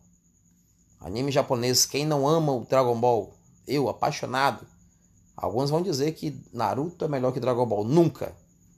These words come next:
Mas vamos continuar. Né? Então tem os animes.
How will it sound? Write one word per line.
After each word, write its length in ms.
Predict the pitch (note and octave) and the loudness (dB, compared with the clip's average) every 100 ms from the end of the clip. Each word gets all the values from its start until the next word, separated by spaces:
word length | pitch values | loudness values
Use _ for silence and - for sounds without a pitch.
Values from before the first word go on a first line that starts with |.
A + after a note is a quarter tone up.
| _ - | _ -8
Mas 160 | - | -4
vamos 220 | F3 E3+ | -4 -4
continuar. 540 | - D#3+ - D3 - - _ - _ _ _ _ _ _ - | -6 -8 -6 -8 -8 -10 _ -20 _ _ _ _ _ _ -6
Né? 120 | A#2+ | -4
Então 220 | B2+ B2 | 0 0
tem 160 | B2 A#2 | 0 -4
os 100 | G#2+ | -2
animes. 960 | G#2 C3 C#3+ C#3 B2+ - - - - | -2 0 0 0 0 2 2 0 -6